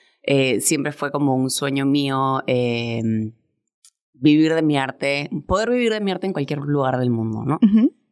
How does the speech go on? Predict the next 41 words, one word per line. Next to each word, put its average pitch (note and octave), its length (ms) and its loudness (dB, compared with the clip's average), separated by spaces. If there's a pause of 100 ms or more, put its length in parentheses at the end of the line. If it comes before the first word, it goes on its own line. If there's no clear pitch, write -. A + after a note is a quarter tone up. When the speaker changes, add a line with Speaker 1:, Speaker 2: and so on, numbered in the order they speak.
Speaker 1:
Y D3+ 100 0
qué F#3 120 0
mejor E3 360 -2
lugar C#3+ 460 -2 (240)
que C#3 120 0
la C3 120 2
meca B2+ 520 -2
del B2+ 140 2
cine A#2+ 500 0
del C3 160 0
mundo, B2+ 440 0
que A#2+ 200 -4
es A2+ 140 -8
Los C#3 180 -2
Ángeles, C#3+ 400 0
Speaker 2:
Ujú. G3+ 120 6
Speaker 1:
Hollywood. G3+ 300 6 (880)
Y G3+ 300 2
este, E3+ 520 -2
mm, D#3+ 380 0 (760)
hacía E3+ 320 2
mucho F#3 240 -2
tiempo F#3 260 0
que F3+ 100 -10
quería D3+ 240 -2
hacerlo. E3 400 -4
De D3 120 0
hecho, C#3+ 180 -2
me C#3+ 160 4
fui F3+ 460 -2
un E3+ 180 2
tiempo D#3 640 0
allá C3 300 0
por C#3 120 -2
el C#3 120 -2
dos B2+ 140 -6
mil C#3 260 -4
nueve, D3+ 340 2
dos C3+ 120 -4
mil C#3 260 -2
diez, D3+ 540 0